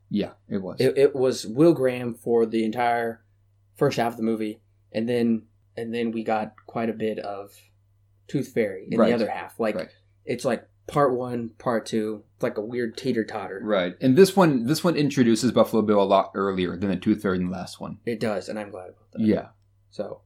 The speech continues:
Speaker 2: I want to talk about the cinematography.
Speaker 1: Ah, yes.
Speaker 2: Well, more so specifically because we get this right away once she meets Jack Crawford in his office. I want to talk about the close-ups. The
Speaker 1: Yes.
Speaker 2: use of close-ups.
Speaker 1: Very evident. They're used so much in this movie.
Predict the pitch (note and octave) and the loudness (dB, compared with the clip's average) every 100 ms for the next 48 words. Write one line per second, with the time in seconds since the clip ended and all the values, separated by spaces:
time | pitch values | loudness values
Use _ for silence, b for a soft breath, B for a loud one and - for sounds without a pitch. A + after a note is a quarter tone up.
0 | _ _ - F#3+ C4 F#3+ F3+ D3 B2 A2 | _ _ 2 4 4 2 0 0 -2 -2
1 | A#2+ A#2 A2 - - D3 A#2 - A2 A2 | 0 0 0 -4 -2 -2 -2 -6 -6 -6
2 | G#2+ G2 - F#2 E2+ D2 _ G2 - - | -6 -10 -14 -14 -14 -16 _ -14 -12 -14
3 | - - D3+ E3+ E3 - - D3+ D#3+ G3+ | -18 -2 4 4 4 0 0 2 2 2
4 | G3 G#3 F#3+ F3+ D3+ - - - E3 G3+ | 0 0 4 4 2 -4 -6 -4 0 0
5 | G3 - D3+ C#3+ C3+ C3 - C3+ B2+ A#2+ | -2 0 0 0 -4 -8 -2 0 0 -4
6 | C3 D3 D#3 F3 - A#2+ A#2 B2 A#2+ B2 | -8 -4 -2 0 2 2 0 -4 0 -2
7 | - - _ _ _ - A#2+ B2+ B2+ B2 | -4 -20 _ _ _ -6 0 2 2 0
8 | A2 A#2+ - - B2 A2+ - G#2 G2+ - | -2 -4 -6 -6 -4 -4 -4 -8 -6 -6
9 | G#2+ A2+ G#2 G2 A2 B2 A#2 A2 - - | -4 -4 -6 -6 -4 -4 -6 -10 -10 -18
10 | _ _ _ _ C3+ D#3+ C3+ C3 A#2+ A2+ | _ _ _ _ -2 0 0 -2 -2 -2
11 | G#2+ - _ A#2+ A2+ G#2 G2 G2 _ _ | -2 -6 _ -2 -2 -2 -8 -12 _ _
12 | - A#2+ A2+ - - - - _ G#2+ G#2 | -4 -4 -4 -8 -14 -20 -20 _ -2 2
13 | - - A#2 - - A2 - F#2 F2+ G#2+ | 0 0 -4 -6 0 0 0 -12 -14 -12
14 | F#2+ C3 C#3 B2+ A2+ A2 A2 F#2+ F2+ A2 | 2 4 6 4 2 -2 -2 -6 -4 -4
15 | A2+ G2+ A2+ A#2 G2+ B2 A2+ G2 G2 F2+ | -6 -10 -4 -4 0 0 0 -2 -6 -8
16 | F#2+ F2+ F2+ | -8 -8 -10